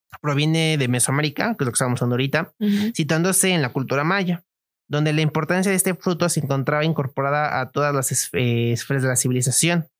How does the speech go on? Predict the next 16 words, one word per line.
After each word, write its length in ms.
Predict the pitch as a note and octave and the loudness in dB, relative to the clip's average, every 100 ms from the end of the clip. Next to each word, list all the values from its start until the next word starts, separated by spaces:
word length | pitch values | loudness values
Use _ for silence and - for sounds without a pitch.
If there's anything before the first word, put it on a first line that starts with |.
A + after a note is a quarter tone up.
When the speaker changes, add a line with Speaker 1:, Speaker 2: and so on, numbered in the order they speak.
| _ _ - | _ _ -6
Speaker 1:
En 160 | C#3+ D3 | -2 0
el 120 | D#3 | 0
ámbito 260 | E3+ G3 G#3 | 0 0 0
espiritual, 720 | - C#3+ C3 D3 D3 E3 - _ _ - | 0 -2 -2 0 0 -2 -6 _ _ -4
los 200 | C#3 C#3 | 0 2
sacerdotes 580 | D3 B2+ C#3 D3 D3+ F3 | 2 0 0 0 0 0
mayas 500 | F3 D3 C#3 D3 D3+ - | 2 0 0 -2 -4 -4
afirmaban 680 | C3+ - D3 D#3 E3+ F#3+ F#3 | -4 -2 0 0 0 0 0
que 80 | |
a 100 | C3+ | -2
través 320 | C3+ C3 C3+ D3+ | 0 0 0 0
de 80 | |
las 160 | E3 C3+ | 0 0
bebidas 320 | B2 C3 C3+ | 0 0 0
del 120 | C3+ | 0
cacao, 520 | C3 C#3 D#3+ D3+ F#3 | -2 -2 -2 -2 -4